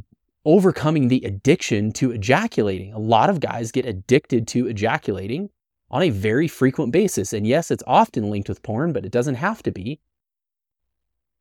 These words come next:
It's its own issue. So the first part is to overcome that addiction to ejaculation. So a lot of guys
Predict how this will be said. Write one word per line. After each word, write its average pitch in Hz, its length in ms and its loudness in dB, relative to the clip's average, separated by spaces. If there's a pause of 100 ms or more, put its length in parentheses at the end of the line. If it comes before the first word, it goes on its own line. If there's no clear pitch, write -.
(100)
It's 120 200 -4
its - 220 2
own 135 540 4 (760)
issue. 110 500 0 (1300)
So 110 380 0
the 101 80 -8
first 208 320 4
part 110 320 0
is 120 160 -6
to 110 280 -2 (580)
overcome 139 520 4
that 120 200 0
addiction 113 580 0
to 113 180 0
ejaculation. 101 800 -2 (580)
So 98 400 -2
a 117 60 -6
lot 101 180 2
of 135 80 2
guys 113 400 0